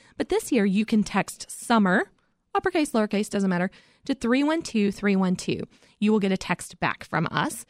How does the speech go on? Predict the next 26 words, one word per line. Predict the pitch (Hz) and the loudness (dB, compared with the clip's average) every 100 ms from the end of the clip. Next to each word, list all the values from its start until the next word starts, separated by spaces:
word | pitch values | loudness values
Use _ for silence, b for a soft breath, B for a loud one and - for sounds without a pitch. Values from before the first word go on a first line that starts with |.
| B B | B B
and | 277 | 0
it | 339 | 2
will | 359 - | 0 0
ask | 330 - - | -6 -8 -4
you, | 165 185 b b b | -2 -2 b b b
"Are | 226 | 0
you | 233 | 2
interested | 254 262 262 240 | 0 -2 -4 0
in | 220 | 2
receiving | 208 202 214 190 | 2 2 0 2
a | 190 | 0
weekly | 185 226 - 427 415 | 0 -2 -2 -2 -2
text | - 175 - - - | 0 0 -2 -14 -6
about | 190 180 - | -2 -2 -4
concerts, | - 208 220 349 427 - - - _ _ _ _ _ | -6 -4 -2 0 -2 -4 -20 -20 _ _ _ _ _
family | - 208 208 190 | 2 4 4 2
events, | 196 311 381 - - _ _ | 2 0 -2 -12 -18 _ _
or | 349 349 349 | 2 4 2
sort | - 415 | 2 2
of | |
the | 269 | 2
best | 202 202 - | 0 -2 0
of | 202 | 0
the | |
week | 196 208 - | 2 0 -4
picks?" | - - - - | -4 -4 -8 -20